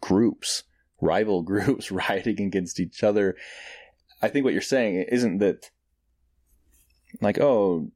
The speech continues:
in general, people are just lazy and they need a job to not, like, to not be lazy or to not, like, waste away. There are a lot of people who make great use of their time, but, like, there's this, there's this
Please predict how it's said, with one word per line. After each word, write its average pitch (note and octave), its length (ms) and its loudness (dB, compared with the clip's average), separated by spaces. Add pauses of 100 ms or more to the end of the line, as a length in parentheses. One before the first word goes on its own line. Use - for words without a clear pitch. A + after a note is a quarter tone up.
in G2+ 140 2
general, G#2 360 2
people A#2 240 0
are G2 40 2
just F2 160 -6
lazy F#2+ 440 2
and E2+ 100 0
they F2 80 2
need F#2+ 160 4
a F2+ 60 2
job F2+ 540 0 (180)
to - 140 -8
not, E2+ 360 0 (280)
like, C#2+ 340 -2 (100)
to - 100 -4
not E2+ 280 2
be F2 100 2
lazy G2 400 2
or D#2 100 2
to F2 100 -4
not, F2 280 0 (1400)
like, F2 180 -2
waste F2+ 260 2
away. E2+ 380 2 (640)
There C#3+ 140 2
are E2+ 60 2
a C#2+ 60 0
lot - 160 0
of G#2 100 -2
people F2+ 300 0
who F2+ 360 2 (180)
make - 160 -2
great D#3 240 0
use - 240 -2
of C#2 80 -6
their D2+ 160 2
time, F2 520 0 (580)
but, A2 120 0
like, G#2 220 -2
there's G#2+ 200 0
this, A2 280 -2 (160)
there's A2 160 -2
this A#2+ 180 0